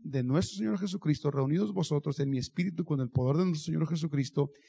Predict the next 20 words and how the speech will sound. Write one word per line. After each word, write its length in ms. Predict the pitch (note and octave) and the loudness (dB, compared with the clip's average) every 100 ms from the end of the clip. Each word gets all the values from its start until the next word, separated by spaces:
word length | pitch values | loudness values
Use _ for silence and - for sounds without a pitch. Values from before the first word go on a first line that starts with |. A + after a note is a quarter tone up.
| - - | -20 -2
el 220 | C#3+ B2 | 0 2
tal 240 | F#3 F#3 C3 | 2 2 2
se 140 | E3 | 2
ha 40 | |
entregado 580 | E3+ E3 D3 C#3 D3 D#3 | 2 2 0 2 2 2
a 60 | C#3 | 0
Satanás 960 | - C3+ - B2+ C3 F3+ A#3 - - _ _ _ _ - | -2 -8 -6 -4 -2 -2 -2 -8 -16 _ _ _ _ 0
para 200 | D#3 D3+ | 2 4
destrucción 520 | C#3+ D3 C3+ E3 F#3 | 2 -2 -2 -2 2
de 120 | F#3 | 2
la 100 | C#3+ | 2
carne, 360 | D3 C3 C3+ B2+ | 2 0 0 -2
a 60 | |
fin 240 | B2 E3 E3+ | -2 -2 0
de 140 | D#3 | 0
que 220 | C#3+ C#3 | 2 2
el 160 | E3+ C3+ | 2 -2
espíritu 540 | B2+ - G3 A#3 G#3+ | -2 -2 2 2 0
sea 220 | E3 D#3+ D3+ | 0 0 0
salvo 440 | D3 C#3 C3 | 0 2 0